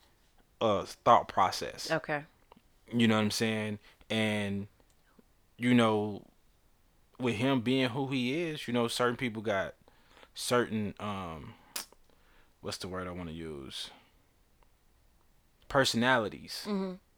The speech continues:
Speaker 1: One thing that I said about myself when, with, when I got married was, if I didn't get out my own way,
Speaker 2: Mm-hmm.
Speaker 1: we wouldn't have lasted.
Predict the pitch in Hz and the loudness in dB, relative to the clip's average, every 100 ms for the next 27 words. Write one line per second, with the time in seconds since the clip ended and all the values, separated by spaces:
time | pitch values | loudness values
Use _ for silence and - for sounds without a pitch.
0 | _ _ _ _ _ _ - 107 139 151 | _ _ _ _ _ _ -4 2 2 2
1 | 143 127 117 113 - 117 110 101 104 92 | 0 4 4 4 2 0 2 2 2 0
2 | - 113 110 - 110 101 107 98 90 - | -2 0 0 0 -2 -2 -6 -6 -8 -14
3 | 117 110 95 - 107 113 107 107 104 98 | -4 -2 -2 -4 -4 -2 0 0 0 2
4 | 107 107 104 95 95 95 - - - 98 | 2 2 0 -4 -8 -10 -14 -20 -14 -2
5 | 110 139 143 131 131 123 120 120 107 135 | 4 4 4 4 6 8 6 4 4 4
6 | 123 101 87 80 - _ - 156 160 113 | 4 2 -2 -6 -14 _ -12 -10 -2 0
7 | 104 107 92 92 67 - - | 2 0 0 -4 -6 -10 -14